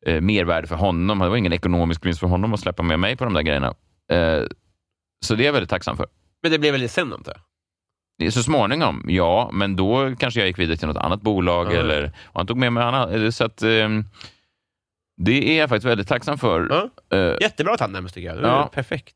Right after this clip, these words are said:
Speaker 1: Eh, och han har ett bra öga, det måste jag ju säga nu, men <laughs> han har ett bra öga för, och det är också lite bortglömt ibland när det kommer till,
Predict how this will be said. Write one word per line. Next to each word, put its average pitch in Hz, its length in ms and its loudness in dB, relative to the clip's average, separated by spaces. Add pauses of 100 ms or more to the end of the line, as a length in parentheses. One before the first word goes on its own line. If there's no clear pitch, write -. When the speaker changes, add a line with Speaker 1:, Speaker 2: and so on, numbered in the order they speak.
Speaker 1:
Eh, 104 1000 2 (200)
och 117 200 0
han 143 140 0
har 147 100 0
ett 143 140 -4
bra 143 240 2
öga, 135 400 2
det 113 220 0
måste 107 260 0
jag 107 40 2
ju 120 60 0
säga 87 220 2
nu, 87 80 0
men 98 140 2
<laughs> - 40 -6
han 117 200 2
har 131 200 0
ett 131 80 -4
bra 95 200 2
öga 80 340 0
för, 80 260 0
och 73 200 2
det 120 60 2
är - 20 2
också 139 180 -2
lite 147 140 -2
bortglömt 139 400 0
ibland 80 320 -2 (840)
när 90 100 0
det 87 60 -2
kommer 85 280 -2
till, 65 400 -4